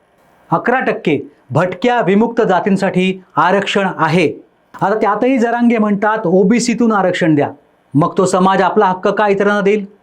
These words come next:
व्हिडिओ लांबतोय म्हणून आटोपतं घेतोय. मनोज जरांगे पाटलांनी ही राजकीय खेळी थांबवावी.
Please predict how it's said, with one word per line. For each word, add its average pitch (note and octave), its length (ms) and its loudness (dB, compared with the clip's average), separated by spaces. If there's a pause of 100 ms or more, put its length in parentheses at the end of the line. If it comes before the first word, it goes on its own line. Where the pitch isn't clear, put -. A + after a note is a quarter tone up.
(500)
व्हिडिओ D#3 300 2
लांबतोय F#3 500 2 (280)
म्हणून G3+ 220 0
आटोपतं F3 540 -2
घेतोय. D3 280 0 (600)
मनोज F#3+ 240 2
जरांगे G3 360 0
पाटलांनी F3+ 480 0
ही G3 240 2
राजकीय D#3+ 480 0
खेळी F3 260 2
थांबवावी. D#3 460 -2